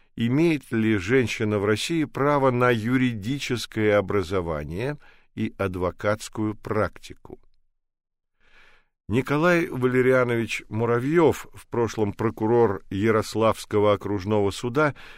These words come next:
выдвинулся по службе в тысяча восемьсот восемьдесят первом году, будучи назначенным главным обвинителем по делу о злодеянии первого марта тысяча восемьсот восемьдесят первого года,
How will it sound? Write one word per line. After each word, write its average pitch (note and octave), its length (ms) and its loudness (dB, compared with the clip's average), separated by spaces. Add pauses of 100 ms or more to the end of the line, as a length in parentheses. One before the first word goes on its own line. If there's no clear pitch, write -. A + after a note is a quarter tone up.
(140)
выдвинулся B2 760 0
по A2+ 160 0
службе A2+ 580 -2
в - 140 -8
тысяча A2+ 500 -4
восемьсот G#2 540 -4
восемьдесят G#2 680 -4
первом G2+ 480 -2
году, C#3+ 380 -2 (420)
будучи B2+ 460 -2
назначенным A2+ 720 -2
главным A2+ 580 0
обвинителем A2+ 840 -2
по G#2+ 160 0
делу A#2 500 2 (320)
о G#2+ 160 2
злодеянии A2 800 0
первого G#2+ 640 2
марта G#2 500 0
тысяча - 540 -6
восемьсот G2+ 600 -4
восемьдесят G2 680 -4
первого F#2+ 520 -2
года, C3 480 2